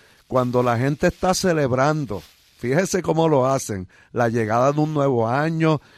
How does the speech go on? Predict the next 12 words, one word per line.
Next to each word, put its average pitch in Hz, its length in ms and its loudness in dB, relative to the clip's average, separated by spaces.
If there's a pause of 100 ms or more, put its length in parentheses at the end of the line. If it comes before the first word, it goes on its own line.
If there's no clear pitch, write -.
(140)
y 113 120 -6
no 110 100 -2
están 139 320 0
pendientes 135 680 0
a 120 60 -2
asuntos 131 460 -2
importantes 131 720 -4
que 120 120 -6
nos 110 160 -2
afecta 110 420 -6
como 117 260 -4
pueblo. 104 400 -2